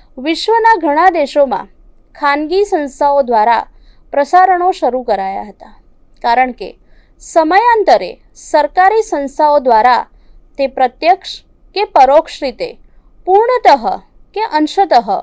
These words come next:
તેને બંધ કરી દેવામાં આવ્યું હતું.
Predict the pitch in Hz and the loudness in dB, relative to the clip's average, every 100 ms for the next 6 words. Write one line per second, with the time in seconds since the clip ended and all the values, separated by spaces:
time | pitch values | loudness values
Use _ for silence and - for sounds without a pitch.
0 | - _ - - - 247 240 226 254 339 | -10 _ -20 -16 -4 -2 -2 -2 0 2
1 | 403 311 233 214 208 208 202 214 339 571 | 2 0 -2 -4 -8 -6 -6 -4 -6 -6
2 | _ _ - 208 202 208 202 - 214 | _ _ -8 -8 -8 -14 -16 -18 -20